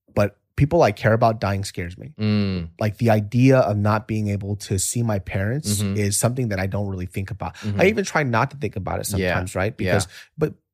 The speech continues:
Speaker 1: but the sad thing is you can't control that. You don't know when people are gonna die.
Speaker 2: Exactly.
Speaker 1: It's something that is just, you ca-, you can't control, and it's very hard to let go.
Speaker 2: I know, man. And, and that's why it's on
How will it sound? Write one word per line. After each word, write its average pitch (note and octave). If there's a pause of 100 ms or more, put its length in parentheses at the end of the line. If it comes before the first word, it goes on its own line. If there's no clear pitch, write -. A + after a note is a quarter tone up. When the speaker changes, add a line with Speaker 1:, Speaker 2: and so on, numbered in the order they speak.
Speaker 1:
but F3
the D#3+
sad D#3
thing D3+
is A2+
you A2
can't B2+
control A2+
that. G#2
You B2
don't F#3
know C3+
when G#2+
people G#2
are G2
gonna F#2+
die. G#2
Speaker 2:
Exactly. G2+
Speaker 1:
It's A2+
something -
that G#2+
is G2+
just, - (540)
you A#2
ca-, A#2
you A#2
can't A#2
control, B2+
and G#2+
it's G#2
very A2+
hard G#2+
to G2
let F#2
go. A#2+ (240)
Speaker 2:
I C#3+
know, G3
man. F#3
And, C#3+
and C#3+
that's C#3+
why B2 (140)
it's - (260)
on C3+